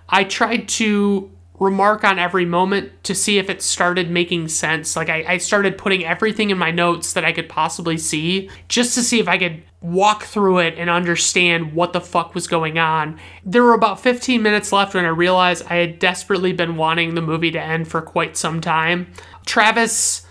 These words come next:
for some reason, goes into the bad guy house while pretending he has a leg injury that clearly inhibits his mobility so he can use a gun that is made to look like a crutch. And I guess, I mean, it's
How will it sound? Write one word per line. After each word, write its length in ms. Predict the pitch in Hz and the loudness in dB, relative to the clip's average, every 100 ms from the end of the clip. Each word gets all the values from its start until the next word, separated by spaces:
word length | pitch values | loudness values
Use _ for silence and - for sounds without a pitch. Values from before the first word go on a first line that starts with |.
| - | -12
for 140 | - 190 | -2 0
some 340 | - 226 226 | 2 2 2
reason, 360 | 226 214 220 185 | 0 2 0 2
goes 340 | 180 190 185 | 2 2 2
into 160 | 180 180 | -2 -2
the 80 | 165 | 0
bad 340 | 175 185 190 | 2 2 2
guy 220 | 190 185 | 2 2
house 720 | 175 180 180 180 175 - - - - | 2 2 4 2 -2 -6 -6 -10 -8
while 200 | 190 185 | 0 2
pretending 640 | 180 - 170 214 208 220 214 | 0 -6 -8 -2 0 0 0
he 200 | 196 190 | 2 2
has 200 | 175 170 | 2 0
a 60 | |
leg 340 | 165 165 180 185 | -2 2 0 0
injury 720 | 170 165 160 156 156 156 165 - - | -2 -2 -2 -2 0 -2 -6 -18 -2
that 180 | 185 - | -2 -2
clearly 600 | - 202 226 233 220 185 | -6 2 4 4 4 2
inhibits 460 | 180 185 185 190 | 0 0 0 0
his 180 | 180 170 | -4 -2
mobility 580 | 170 160 185 185 165 160 | -4 0 2 2 2 -2
so 180 | - 180 | 0 0
he 120 | 180 | 0
can 160 | 175 | 0
use 220 | 175 185 175 | 0 0 0
a 80 | |
gun 320 | 165 175 180 170 | 0 2 0 0
that 140 | 165 | -2
is 160 | 165 175 | -2 -2
made 200 | 170 165 | 0 0
to 80 | |
look 180 | 165 170 | 0 0
like 180 | 170 160 | -2 -4
a 40 | |
crutch. 800 | 156 - 196 147 151 - - - - - | -8 -2 0 0 -6 -6 -6 -8 -18 -6
And 120 | 180 | 2
I 100 | 180 | 2
guess, 640 | 180 - 196 202 202 - - | 2 2 4 4 0 -4 -4
I 120 | 175 | -2
mean, 200 | 180 170 | 0 0
it's 340 | 170 165 - | 0 -4 -10